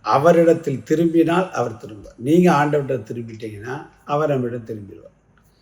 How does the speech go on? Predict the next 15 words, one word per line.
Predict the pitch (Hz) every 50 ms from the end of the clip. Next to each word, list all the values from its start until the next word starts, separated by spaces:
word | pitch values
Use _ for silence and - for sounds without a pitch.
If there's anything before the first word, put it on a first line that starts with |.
| _ _ _ _ _ _ _ _ _
நாம | - 120 127 147 170 190 208 208 196
என்ன | 175 160 170 165
செய்றோம் | 147 - 131 139 135 123 123
அப்படின்னா, | 117 101 113 120 135 147 147
நாம | 131 123 127 135 160 180 185 180 175
திரும்ப | 156 156 143 147 147 139
மாட்டோம், | 131 123 117 117 110 107 - _ _ _ _ _ _ _ _ _ _ - - -
செய்ததையே | - 117 113 117 113 110 113 127 147 151 131 110
செய்றோம். | 135 131 127 65 131 - - - _ _ _ _ _ _ _ _ _ _ _ _ _ _ _ - _ _ _
சர்ச்சுக்கு | - 113 110 104 117 120 113 107
போக | 127 131 135
மாட்டோம், | 135 135 120 127 120 123 127 123 120 110
திருவிருந்துக்கு | - 123 120 120 117 113 110 113 110
போக | 117 123 127 127 127
மாட்டோம், | 120 127 117 123 127 127 123 120